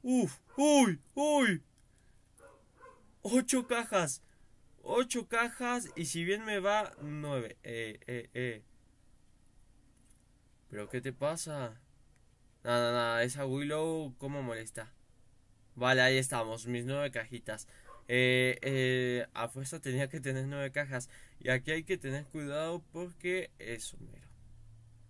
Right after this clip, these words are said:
Ajá, sí, se había quedado una Ems y una... Ey, ¿se, se quieren calmar?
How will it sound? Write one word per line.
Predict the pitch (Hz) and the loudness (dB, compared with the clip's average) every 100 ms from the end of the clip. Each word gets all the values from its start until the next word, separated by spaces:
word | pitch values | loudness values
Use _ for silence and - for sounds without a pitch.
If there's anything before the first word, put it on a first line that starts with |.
| - - - | -20 -20 -20
Ajá, | 117 113 113 113 | -18 -16 -14 -12
sí, | - 113 | -12 -12
se | - | -8
había | 110 117 | -4 -4
quedado | 120 127 123 123 | -2 -2 -2 -4
una | 120 117 | -6 -6
Ems | 123 139 131 123 | -6 -6 -8 -12
y | |
una... | 113 117 117 110 - - - - - - - _ - | -12 -12 -12 -14 -20 -20 -20 -20 -20 -20 -20 _ -18
Ey, | - 120 123 117 110 | -8 -6 -4 -6 -8
¿se, | - 117 - | -12 -12 -12
se | 127 117 | -14 -12
quieren | - 170 185 | -12 -12 -12
calmar? | 110 104 104 104 123 | -14 -16 -16 -16 -16